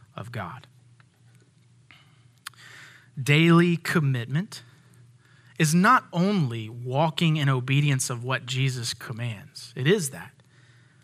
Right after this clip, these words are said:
But it is also looking for opportunities to grow one's obedience, to follow Jesus with greater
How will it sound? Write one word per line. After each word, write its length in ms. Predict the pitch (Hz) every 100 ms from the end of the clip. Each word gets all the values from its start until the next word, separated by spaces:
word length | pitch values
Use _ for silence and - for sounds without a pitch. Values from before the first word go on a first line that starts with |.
| _ _ -
But 100 | 165
it 80 |
is 180 | 170 170
also 520 | 202 277 - - 123
looking 440 | 123 135 185 175 160
for 240 | - 147
opportunities 920 | 143 170 - 123 - 196 185 139 127 -
to 200 | - 160
grow 760 | 139 139 147 196 262 175 120
one's 560 | 139 139 131 113 107 -
obedience, 840 | 131 120 117 110 104 - - - _ - _ _ _ - - _ _ _ - -
to 140 | - 185
follow 760 | - - 208 240 220 165 143
Jesus 840 | 135 135 165 202 190 135 120 113
with 220 | 165 156 -
greater 540 | 160 185 175 143